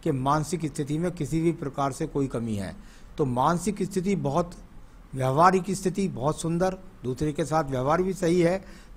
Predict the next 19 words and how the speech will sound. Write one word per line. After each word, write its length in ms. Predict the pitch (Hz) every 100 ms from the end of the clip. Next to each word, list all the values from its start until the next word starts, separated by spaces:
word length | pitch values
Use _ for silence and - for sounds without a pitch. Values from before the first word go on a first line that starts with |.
| -
थर्ड 200 | 226 214
पर्व 360 | - 170 175 196 - - -
पारिवारिक 500 | 170 170 202 214 226
होता 340 | 220 156 - 156
है 260 | 160 180 180 - 160
या 180 | 160 190
आर्थिक 480 | 170 165 - 131
होता 260 | 104 92 90
है, 120 | 85 - - -
उसको 260 | 185 180 240
यदि 240 | 226 208 185
देखता 300 | 170 - 175
हूँ 160 | 180
तो 100 | 180
थोड़ा 280 | - 175 170
सा 100 | 139 151
कह 180 | 143
सकता 300 | 127 139 -
हूँ 240 | 131 151